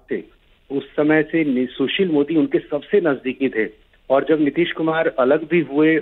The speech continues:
महागठबंधन में भी गए, तब भी नीतीश कुमार ने सार्वजनिक रूप से ये बातें कई बार कही कि सुशील मोदी ही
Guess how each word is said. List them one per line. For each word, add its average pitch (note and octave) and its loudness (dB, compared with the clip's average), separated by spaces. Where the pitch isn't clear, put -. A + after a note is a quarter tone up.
महागठबंधन B2+ 0
में D#3+ 2
भी D3+ 0
गए, C#3+ 4
तब C#3 0
भी G#3 0
नीतीश D3 0
कुमार C#3+ -2
ने D#3+ 0
सार्वजनिक D#3+ 0
रूप E3 0
से D3+ -4
ये C#3+ 0
बातें C#3 0
कई C#3+ 0
बार C3+ 0
कही C3 -2
कि - -10
सुशील F3 -2
मोदी D3+ 0
ही D3 -6